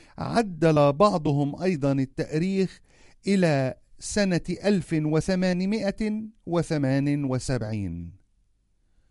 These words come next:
هراء. وقد قال يسوع: "إن الأنبياء الكذبة سوف يعلنون، ها هو في البرية"، أو "ها هو في المخادع"،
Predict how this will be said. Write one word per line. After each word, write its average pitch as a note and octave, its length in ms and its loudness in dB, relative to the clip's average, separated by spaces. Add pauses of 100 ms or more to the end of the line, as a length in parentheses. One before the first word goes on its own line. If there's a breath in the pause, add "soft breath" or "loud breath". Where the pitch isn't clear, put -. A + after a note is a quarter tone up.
(280)
هراء. F3 380 4 (1600 soft breath)
وقد E3 380 0
قال A3+ 320 4
يسوع: C3+ 600 -2 (680 soft breath)
"إن G#3 140 6
الأنبياء F#3 560 4
الكذبة C#3 640 2
سوف A#3+ 320 2
يعلنون، G#3 800 2 (400 soft breath)
ها A#3+ 100 8
هو A#3+ 260 8
في - 140 -2
البرية"، G#3 680 2 (560 soft breath)
أو G#3+ 200 4
"ها B3+ 160 6
هو A3+ 480 6
في - 100 -4
المخادع"، G#3+ 760 2